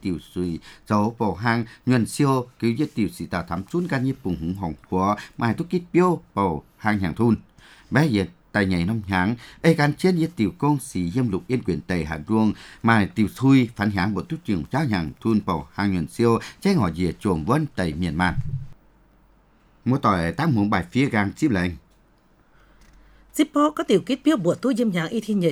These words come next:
Speaker 2: chiếm diễn, thang dâm nhãng tạo nhãng y thi nhờ chiếm nhờ, Lục Yên quyền Hà Tĩnh hên tiểu công, tỏ con anh ship ơi can tiểu công than giàn, phun mỗi tỏi miền Bản chiếm có xía thị trấn chúa giang quyền, kế bộ nhàn con, thăm háng sành ấy, chúng tảo xanh, xuôi ngùng vàng ngùng,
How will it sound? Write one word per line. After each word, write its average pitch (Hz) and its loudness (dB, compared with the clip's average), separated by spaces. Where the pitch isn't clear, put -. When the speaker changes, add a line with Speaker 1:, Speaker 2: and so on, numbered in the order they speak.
Speaker 2:
chiếm 147 -4
diễn, 196 0
thang 294 4
dâm 214 2
nhãng 156 -2
tạo 170 0
nhãng 147 -6
y 196 -6
thi 196 -4
nhờ 165 2
chiếm 156 -4
nhờ, 156 0
Lục 170 -4
Yên 180 0
quyền 170 2
Hà 139 -8
Tĩnh 254 -2
hên 269 0
tiểu 185 -4
công, 175 4
tỏ 170 4
con 180 2
anh 214 -2
ship 302 -4
ơi 226 0
can 220 -2
tiểu 190 -4
công 208 -2
than 196 -4
giàn, 170 2
phun 185 0
mỗi 185 0
tỏi 160 0
miền 147 -2
Bản 151 -4
chiếm 185 -2
có 208 -2
xía 196 -2
thị 170 -6
trấn 156 -4
chúa 156 -2
giang 147 -4
quyền, 151 0
kế 220 4
bộ 190 4
nhàn 147 -2
con, 170 0
thăm 277 0
háng 170 -4
sành 170 -2
ấy, 165 -2
chúng 170 -2
tảo 165 -2
xanh, 175 0
xuôi 214 0
ngùng 175 2
vàng 156 0
ngùng, 165 2